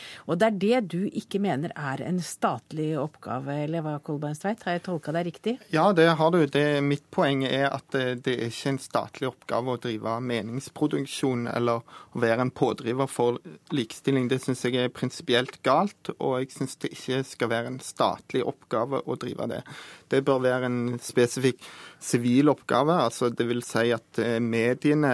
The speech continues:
Speaker 2: eller interesseorganisasjonene, borgerne eller andre som kan drive fram likestillingsdebatten i samfunnet, og det ser vi jo at skjer i stor grad også. Og jeg mener, eh, at, eh, det vil bli feil da at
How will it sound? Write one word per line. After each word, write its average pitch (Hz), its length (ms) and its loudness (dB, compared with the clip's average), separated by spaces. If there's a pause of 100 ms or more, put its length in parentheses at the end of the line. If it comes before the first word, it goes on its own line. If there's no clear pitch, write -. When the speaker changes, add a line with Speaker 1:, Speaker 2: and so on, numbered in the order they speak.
(100)
Speaker 2:
eller 110 400 0
interesseorganisasjonene, 135 1500 -2
borgerne 127 600 2 (420)
eller 117 460 2
andre 131 500 4
som 135 240 2
kan 123 480 -2
drive 127 460 2
fram 123 320 0 (100)
likestillingsdebatten 127 1080 -2
i 120 100 0
samfunnet, 156 480 0
og 139 160 0
det 139 160 4
ser 117 300 0
vi 127 100 0
jo 117 80 0
at - 220 -12
skjer 120 500 0
i 117 240 2
stor 120 300 -2
grad 117 260 2
også. 202 220 4 (580)
Og 135 260 4
jeg 147 160 -4
mener, 127 360 0 (440)
eh, 131 220 2
at, - 300 -2
eh, 131 280 2
det 127 240 0
vil 131 160 0
bli 131 220 0
feil 156 500 2
da 135 120 4 (180)
at - 80 -14